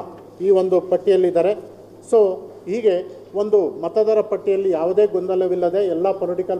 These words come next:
ಪಾರ್ಟೀಸನ್ನು ನಾವು ಕಾನ್ಫಿಡೆನ್ಸಿಗೆ ತೆಗೆದುಕೊಂಡು ಇವತ್ತು ಮತದಾರ ಪಟ್ಟಿಯನ್ನು, ಆರೋಗ್ಯಕರ ಮತದಾರ ಪಟ್ಟಿಯನ್ನು ಮಾಡಿದ್ದೇವೆ. So ನಾನು ಒಂದೇ ರಿಕ್ವೆಸ್ಟ್ ಮಾಡ್ಕೊಳ್ತೀನಿ ನಿಮ್ಮ ಮಾಧ್ಯಮದ ಮೂಲಕ, ಯಾರ್ಯಾರು ಈ ಮತದಾರ ಪಟ್ಟಿಯಲ್ಲಿ ತಮ್ಮ ಹೆಸರನ್ನು ನೋಂದಾಯಿಸ್ಕೊಂಡಿದ್ದಾರೆ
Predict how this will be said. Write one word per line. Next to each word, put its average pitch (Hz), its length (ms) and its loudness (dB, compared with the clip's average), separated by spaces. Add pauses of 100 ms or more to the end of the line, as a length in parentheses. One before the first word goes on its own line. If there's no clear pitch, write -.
ಪಾರ್ಟೀಸನ್ನು 180 600 -6 (300)
ನಾವು 180 220 0
ಕಾನ್ಫಿಡೆನ್ಸಿಗೆ 190 720 -4
ತೆಗೆದುಕೊಂಡು 180 460 -2
ಇವತ್ತು 180 280 0
ಮತದಾರ 175 480 -2
ಪಟ್ಟಿಯನ್ನು, 170 500 -6 (320)
ಆರೋಗ್ಯಕರ 180 580 0
ಮತದಾರ 175 440 -4
ಪಟ್ಟಿಯನ್ನು 170 420 -6
ಮಾಡಿದ್ದೇವೆ. 165 460 -2 (440)
So 185 140 2
ನಾನು 165 200 0
ಒಂದೇ 190 220 2
ರಿಕ್ವೆಸ್ಟ್ 196 380 -2
ಮಾಡ್ಕೊಳ್ತೀನಿ 175 540 -4
ನಿಮ್ಮ 170 220 -4 (440)
ಮಾಧ್ಯಮದ 175 420 -2
ಮೂಲಕ, 170 360 -2 (480)
ಯಾರ್ಯಾರು 196 800 2 (180)
ಈ 190 380 -2
ಮತದಾರ 185 680 -2
ಪಟ್ಟಿಯಲ್ಲಿ 190 440 -2
ತಮ್ಮ 170 260 -6
ಹೆಸರನ್ನು 185 440 -6
ನೋಂದಾಯಿಸ್ಕೊಂಡಿದ್ದಾರೆ 156 880 -2